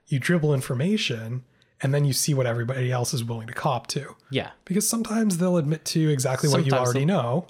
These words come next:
Speaker 2: overbite.
Speaker 1: Sometimes they'll overbite. And that's what Sirica is hoping for on this one.
Speaker 2: Mm-hmm.
Speaker 1: April fifteenth, nineteen seventy-three, Dean goes to Nixon and he says, "Listen,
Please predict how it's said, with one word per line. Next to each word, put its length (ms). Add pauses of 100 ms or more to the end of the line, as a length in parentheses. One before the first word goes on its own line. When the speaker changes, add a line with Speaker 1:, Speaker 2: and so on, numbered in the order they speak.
Speaker 2:
overbite. 560 (760)
Speaker 1:
Sometimes 400
they'll 100
overbite. 520 (540)
And 100
that's 180
what 80
Sirica 340
is 100
hoping 340
for 240
on 120
this 200
one. 180 (300)
Speaker 2:
Mm-hmm. 260 (880)
Speaker 1:
April 260
fifteenth, 800 (300)
nineteen 360
seventy-three, 640 (720)
Dean 240
goes 300
to 320
Nixon 460 (200)
and 100
he 60
says, 580 (640)
"Listen, 480